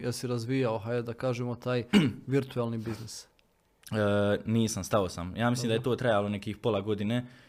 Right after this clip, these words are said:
Speaker 2: i nakon pola godine zapravo dolazi do toga da ja, ono, n-, ne mogu više izdržat. Puno poruka. A znaš kako je tad, i, e, znaš kako je išao taj biznis tada online?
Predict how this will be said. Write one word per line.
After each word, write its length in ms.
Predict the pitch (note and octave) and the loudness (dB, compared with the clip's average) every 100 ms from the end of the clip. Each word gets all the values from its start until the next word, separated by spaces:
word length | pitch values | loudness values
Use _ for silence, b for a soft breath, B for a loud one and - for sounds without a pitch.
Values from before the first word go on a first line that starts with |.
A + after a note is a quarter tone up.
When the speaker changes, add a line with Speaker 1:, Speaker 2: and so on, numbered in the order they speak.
| B B | B B
Speaker 2:
i 60 | |
nakon 220 | A2 G#2+ G#2+ | 0 0 2
pola 200 | A#2+ G#2+ | 2 4
godine 280 | A2+ G#2+ | 2 0
zapravo 440 | G#2+ A2 - G#2 G#2 | -2 -2 0 0 2
dolazi 360 | A2 G#2+ G#2 G#2+ | 2 0 0 -4
do 100 | A2 | -4
toga 280 | G#2+ G#2 | -4 -2
da 80 | G#2 | 0
ja, 100 | G#2+ | 0
ono, 180 | G2+ G2+ G2+ - - - - - - - - - | 0 -2 -4 -12 -20 -18 -16 -14 -14 -16 -18 -20
n-, 280 | - A#2 B2 | -4 2 2
ne 160 | A#2 D3+ | 4 4
mogu 160 | C3+ A#2+ | 4 2
više 180 | B2 | 2
izdržat. 320 | A#2+ B2+ G#2 - | 0 0 -2 -4
Puno 320 | - C3+ A2+ | 0 0 4
poruka. 380 | C#3+ A#2+ A2 A#2+ B B | 4 4 2 0 B B
A 100 | G#2+ | 0
znaš 160 | C#3 E3 | 2 4
kako 200 | G3 F#3 | 2 4
je 40 | |
tad, 200 | F#3 D3+ B B B | 2 0 B B B
i, 60 | D3 | 0
e, 300 | C#3+ C#3+ C#3+ | 6 8 6
znaš 200 | E3 F3 | 4 2
kako 180 | F#3+ F#3+ | 0 0
je 40 | |
išao 180 | F#3 C3 | 0 0
taj 180 | C3 B2+ | 2 2
biznis 400 | B2+ C3+ A#2+ - | 2 0 0 0
tada 200 | A2 G2+ | 0 2
online? 340 | G2+ A2+ C3+ | 2 2 0